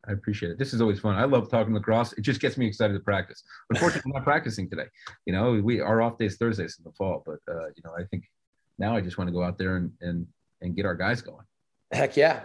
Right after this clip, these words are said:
Speaker 2: Well, let's, uh, let's do it again sometime and, uh, talk a little offense offline. I got some cool thoughts I wanna share with you if you're ever up for it. And, um,
Speaker 1: Yeah.
Speaker 2: and have an awesome fall. Good luck. Who do you got? You guys scrimmaging anybody this fall?
Speaker 1: Yeah, we're supposed to. Uh, we're, we're gonna play in the,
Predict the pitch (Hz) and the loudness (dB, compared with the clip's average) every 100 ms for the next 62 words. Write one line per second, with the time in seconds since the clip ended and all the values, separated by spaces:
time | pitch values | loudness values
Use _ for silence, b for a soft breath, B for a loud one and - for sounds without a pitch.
0 | 170 147 156 180 208 180 185 180 208 180 | 2 6 8 6 6 6 4 6 4 6
1 | 180 190 180 156 165 160 151 143 143 135 | 4 4 0 2 2 4 0 2 2 4
2 | 160 156 160 156 147 156 156 139 139 135 | 2 6 6 8 6 4 -2 2 2 2
3 | 139 139 117 110 120 - 104 135 120 123 | 2 0 0 -2 -2 -2 -4 -2 2 2
4 | - 127 120 117 - 127 120 123 120 120 | 2 2 0 -2 2 4 4 4 2 2
5 | 120 120 120 127 - 147 160 143 131 131 | 0 2 2 0 4 6 6 2 2 2
6 | 127 127 123 131 - 127 127 143 151 156 | 2 2 -2 -4 -2 -2 0 2 4 4
7 | 160 151 147 165 180 160 151 175 185 - | 0 4 8 10 8 4 8 8 6 2
8 | 170 175 175 - 151 156 - 170 156 175 | 6 8 6 4 4 4 4 0 2 0
9 | 175 175 170 170 160 - _ _ _ _ | 4 4 2 0 0 0 _ _ _ _
10 | _ _ 113 113 101 95 - 135 135 139 | _ _ 0 2 0 -2 0 0 2 2
11 | 135 127 107 107 104 98 107 107 110 107 | 4 4 4 4 2 4 2 2 2 2
12 | 104 - 113 113 113 104 98 98 95 92 | 0 0 2 2 2 2 2 2 2 2
13 | 92 85 | 0 -2